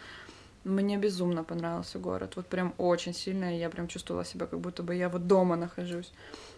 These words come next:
И очень понравился на Байкал. Вот сейчас поездка была вот зимой прошлой. Вообще совершенно другие вот какие-то ощущения. Вот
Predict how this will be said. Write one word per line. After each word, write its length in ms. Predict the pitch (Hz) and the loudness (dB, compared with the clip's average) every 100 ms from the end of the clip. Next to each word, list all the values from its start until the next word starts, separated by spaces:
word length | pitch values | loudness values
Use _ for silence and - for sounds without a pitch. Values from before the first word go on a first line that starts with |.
| - - | -16 -2
И 300 | 202 220 254 | 2 6 6
очень 240 | 240 233 | 6 2
понравился 440 | 220 208 214 214 202 | 2 4 4 2 -2
на 120 | 196 | 0
Байкал. 400 | 202 196 170 170 | -2 0 0 0
Вот 140 | 170 | -2
сейчас 240 | - 185 - | -4 -6 -6
поездка 480 | 190 185 185 - 185 | -4 -4 -4 -6 -4
была 280 | 185 185 185 | -2 -2 -4
вот 120 | 185 | -4
зимой 380 | 196 190 190 226 | -2 0 0 0
прошлой. 800 | - 190 185 - 180 170 - - | 0 -2 -2 -6 -4 -4 -6 -10
Вообще 480 | - 180 175 175 - | -8 -4 -4 -4 -4
совершенно 460 | 175 175 - 185 180 | -2 -4 0 0 0
другие 440 | 170 175 175 170 | -2 -2 -2 0
вот 80 | 170 | -2
какие-то 380 | - - 180 170 | -6 -10 -6 -4
ощущения. 720 | 175 175 - 185 226 202 | -4 -4 -2 2 4 4
Вот 80 | 175 | 0